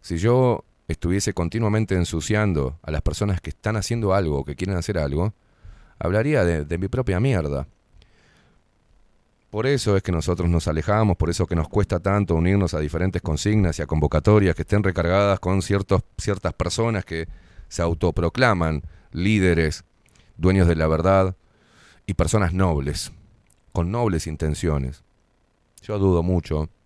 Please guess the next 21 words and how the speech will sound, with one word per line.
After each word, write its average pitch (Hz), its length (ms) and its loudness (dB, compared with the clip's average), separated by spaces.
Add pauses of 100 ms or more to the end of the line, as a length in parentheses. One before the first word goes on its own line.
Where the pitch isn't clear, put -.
(360)
que - 100 -10
tengan 92 320 -2
nobles 95 320 0
intenciones 80 720 -2
cuando 78 260 -4
sus 92 160 -4
mecanismos 90 600 -2
para 71 220 -2
poder 80 260 0
obtener 87 380 -2
ese 76 180 -4
lugar 76 240 0
de 80 100 -2
poder 85 340 2 (300)
sea 95 240 2
a 90 60 0
través 82 280 2
de 92 120 0
la, 90 260 0 (560)
del 95 280 2
odio, 85 360 4